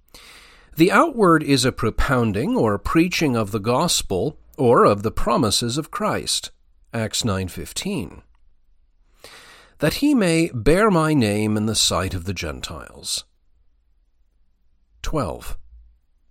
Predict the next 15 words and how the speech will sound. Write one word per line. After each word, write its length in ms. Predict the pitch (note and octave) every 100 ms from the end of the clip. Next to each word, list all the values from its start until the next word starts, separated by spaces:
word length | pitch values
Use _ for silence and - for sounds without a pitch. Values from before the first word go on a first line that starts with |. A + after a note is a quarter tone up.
| _ _ _ _ - - - - _ _ _ _ -
Yet 180 | - -
that 220 | G2+ F2
man 380 | G2 G2 A2+ B2
be 180 | A2
prepared 720 | A2+ - F2+ - A2 F#2+ B2
to 140 | - G#2
receive 460 | F#2+ - B2 G#2
the 100 | F2+
promises. 880 | F2 - C#3 G2+ - F2 G2+ B2+ - - _ _ _ -
The 240 | G#2+ G#2
application 880 | A2+ A2+ G2 - C3 C#3 C3 G#2 F#2
of 100 | F2
the 100 | F#2+
law 340 | G2+ C3 A2+
doth 280 | C#3 A2+ G#2+